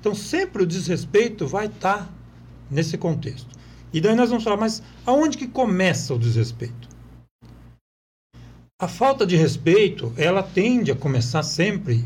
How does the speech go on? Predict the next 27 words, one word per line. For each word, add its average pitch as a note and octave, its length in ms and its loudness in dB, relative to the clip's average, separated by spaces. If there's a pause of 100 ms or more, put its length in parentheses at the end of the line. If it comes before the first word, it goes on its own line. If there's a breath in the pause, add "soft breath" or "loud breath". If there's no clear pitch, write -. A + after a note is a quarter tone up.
em E3 120 0
casa. E3+ 560 -6 (260)
Aí E3 200 -2
que G3+ 140 -6
entra, F#3+ 260 -4
como C#3 140 -8
você D#3 160 -8
falou, C#3 280 -4
do A#2 100 -4
cidadão, B2 760 0
como C#3 200 -2
que D#3+ 80 -4
a C#3+ 40 -2
sociedade C3+ 600 -2
pode C#3 280 -2
se... A#2 220 -8 (1000 loud breath)
Então, D#3 220 0
a F3 60 0
falta F#3+ 320 0
de D3 100 -2
respeito, C#3+ 580 2
ela C#3 120 2
tende E3+ 340 -2
a D#3 60 -2
começar D#3 640 -2
em E3 120 -2
casa. D3 520 -4